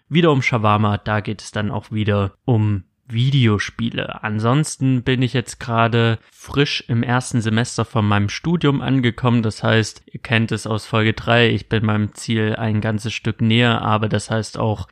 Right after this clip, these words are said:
ganz viele Vorlesungen, Grundlage Webdesign, Grundlage Webkonzeption, Grundlage journalistisches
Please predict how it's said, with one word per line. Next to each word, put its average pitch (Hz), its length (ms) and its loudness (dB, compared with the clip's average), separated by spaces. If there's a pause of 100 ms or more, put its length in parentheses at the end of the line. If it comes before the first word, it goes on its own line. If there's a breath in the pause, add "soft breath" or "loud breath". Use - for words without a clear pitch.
ganz 113 260 2
viele 107 200 0
Vorlesungen, 107 800 2
Grundlage 113 640 -2
Webdesign, 104 680 0
Grundlage 117 640 0
Webkonzeption, 107 920 -2
Grundlage 113 800 0
journalistisches 107 920 -2